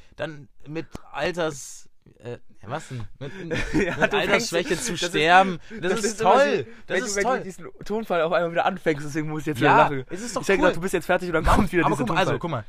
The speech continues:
Speaker 1: das Leben, ja, es ist völlig egal. Aber natürlich ist es schön, wenn, wenn du ein richtig cooles Leben hast, hast du ein richtig cooles Leben. Dann stirbst du dann mit zweiundachtzig,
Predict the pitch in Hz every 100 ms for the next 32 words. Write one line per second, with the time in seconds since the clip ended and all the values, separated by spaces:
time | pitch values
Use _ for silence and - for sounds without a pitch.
0 | - 160 170 240 170 131 160 165 180 180
1 | 196 190 147 120 - 214 214 208 254 208
2 | 202 185 - 233 160 - - 151 147 135
3 | 131 120 117 120 120 - 131 147 170 170
4 | 123 127 127 - 147 160 202 139 - -
5 | 120 165 143 151 143 135 117 - 147 139
6 | 123 - 180 190